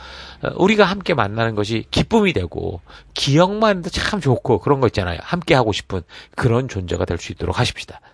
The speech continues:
자, 바울과 실라, 디모데는 그렇게 함께 모이게 될 때 서로에게 그런 영적인, 에, 긍정의 시너지가 돼서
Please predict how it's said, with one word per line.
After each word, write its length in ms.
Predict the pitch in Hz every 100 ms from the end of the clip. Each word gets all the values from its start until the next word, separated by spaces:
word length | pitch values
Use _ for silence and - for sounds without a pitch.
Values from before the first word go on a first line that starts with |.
| _ - - -
자, 140 | -
바울과 420 | - 151 190 190
실라, 320 | 165 165 147
디모데는 520 | 104 139 143 147 135 101
그렇게 320 | 120 - 110
함께 320 | 123 165 160
모이게 320 | 101 113 123
될 160 | 101 85
때 260 | - 165 - - -
서로에게 420 | - 175 139 123
그런 260 | - 131
영적인, 640 | 107 120 123 156 147 175 185 - -
에, 80 | 104
긍정의 520 | 143 139 147 131 117
시너지가 460 | - 185 143 123
돼서 460 | 104 90 143 143